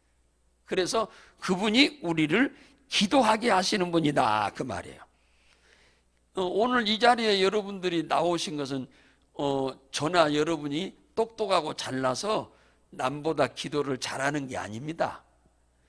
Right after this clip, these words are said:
기도의 횟수가 많은 게 아니요, 잘나서가 아니라 여러분 안에 계시는 성령이 탄식하는 마음으로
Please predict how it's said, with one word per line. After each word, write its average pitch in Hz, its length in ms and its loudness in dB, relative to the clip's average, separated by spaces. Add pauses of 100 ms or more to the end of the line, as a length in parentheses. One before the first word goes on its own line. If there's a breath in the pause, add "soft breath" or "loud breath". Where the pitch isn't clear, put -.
(140)
기도의 151 400 0
횟수가 185 480 -2
많은 151 360 -2
게 139 120 0
아니요, 143 540 -2
잘나서가 147 640 -2
아니라 135 540 -2 (920 loud breath)
여러분 165 460 0
안에 151 260 0
계시는 135 400 -4
성령이 160 920 -2 (160)
탄식하는 196 720 -4
마음으로 143 680 0